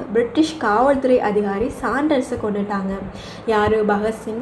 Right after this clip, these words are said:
சந்திரசேகர் ஆசாத், ராஜகுரு இந்த மூணு பேரும் சாண்டர்ஸை கொன்னுட்டாங்க. ஏன் அப்படின்னா லாலா லஜபத் ராயை கொன்னதுனால அது பழி வாங்குறதுக்காக கொன்னுட்டாங்க. இந்த அதிகாரி லாகூரில் நடத்தப்பட்ட தடியடிக்கு தலைமை தாங்கினாரு, அதனால தான் அவர் இறந்துட்டாரு அப்படிங்கிறதும் குறிப்பிடத்தகுந்தது.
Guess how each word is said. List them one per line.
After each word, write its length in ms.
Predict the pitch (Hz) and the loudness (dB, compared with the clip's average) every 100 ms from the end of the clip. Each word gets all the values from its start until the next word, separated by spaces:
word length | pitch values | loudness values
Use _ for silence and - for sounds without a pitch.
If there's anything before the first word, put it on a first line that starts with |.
| 262 | -4
சந்திரசேகர் 600 | 226 214 247 247 220 220 | -2 2 0 0 0 0
ஆசாத், 420 | 196 196 254 285 | 0 0 0 0
ராஜகுரு 520 | 214 196 208 208 196 185 | 2 2 2 0 -2 -2
இந்த 120 | 202 202 | -2 0
மூணு 180 | 208 | 0
பேரும் 280 | 214 208 285 | 2 2 2
சாண்டர்ஸை 540 | - 226 220 254 254 226 | 0 -2 0 2 0 -2
கொன்னுட்டாங்க. 480 | 202 190 180 185 - | -4 -2 -4 -4 -2
ஏன் 180 | 226 | -2
அப்படின்னா 320 | 226 202 208 359 - - - - | 0 -2 -2 -4 -8 -14 -12 0
லாலா 360 | 220 214 247 285 | 4 6 6 2
லஜபத் 400 | 254 220 214 208 | 2 -2 0 0
ராயை 340 | 208 208 294 254 | 0 -2 -2 -2
கொன்னதுனால 480 | 214 240 240 226 220 | -2 -2 -2 -2 0
அது 220 | 285 254 | 0 0
பழி 260 | 208 214 | 2 2
வாங்குறதுக்காக 600 | 233 233 220 208 208 208 | 2 0 -4 -4 -4 -2
கொன்னுட்டாங்க. 640 | 220 202 196 202 190 226 302 - - - - | -2 -4 -4 -6 -4 -2 -2 -4 -12 -12 0
இந்த 300 | 254 285 302 | 2 4 4
அதிகாரி 600 | 233 277 269 226 240 277 | 2 0 -2 0 -2 0
லாகூரில் 440 | 233 220 269 302 294 | 0 2 2 2 2
நடத்தப்பட்ட 460 | 247 226 226 208 | 0 -2 -4 -2
தடியடிக்கு 720 | 214 202 214 226 214 208 311 - | -2 0 2 2 2 2 -2 0
தலைமை 380 | 208 220 240 233 | 0 2 0 -2
தாங்கினாரு, 520 | 208 196 196 196 196 | -2 -2 -2 -2 0
அதனால 440 | 208 196 226 254 233 | 2 2 0 0 0
தான் 180 | 233 | -2
அவர் 120 | 240 214 | -2 0
இறந்துட்டாரு 540 | 202 202 208 202 202 202 | 0 0 -2 -2 -2 -2
அப்படிங்கிறதும் 400 | 196 190 214 262 | -2 -2 0 0
குறிப்பிடத்தகுந்தது. 1080 | 226 202 190 190 185 185 190 190 196 - | 0 0 -2 -2 0 0 0 0 -4 -10